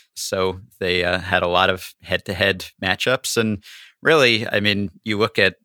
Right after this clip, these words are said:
Brock's stat lines and he just looks so alien as a player to the type of players we see today. Just the game that he had,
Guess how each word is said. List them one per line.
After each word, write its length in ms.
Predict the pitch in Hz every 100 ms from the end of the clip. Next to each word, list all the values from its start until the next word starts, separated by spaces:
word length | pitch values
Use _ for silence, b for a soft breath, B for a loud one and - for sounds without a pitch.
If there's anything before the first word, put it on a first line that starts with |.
| _ _
Brock's 480 | 98 92 - - -
stat 320 | - - 120 -
lines 540 | 98 92 110 - - -
and 380 | 95 90 90 87 _ _
he 300 | 98 90 87 _
just 280 | 90 - -
looks 440 | 95 - - -
so 420 | - - 98 92 92
alien 560 | 92 101 98 87 90 98
as 180 | 95 90
a 40 | 104
player 360 | 92 85 90 87 -
to 140 | 92
the 160 | 87 90
type 240 | 90 90
of 80 | 92
players 380 | - 87 95 -
we 120 | 104
see 200 | - 98
today. 380 | - - 85 82
Just 300 | - - -
the 60 |
game 360 | - 80 80 78
that 140 | 82
he 160 | - 90
had, 420 | 92 120 107 95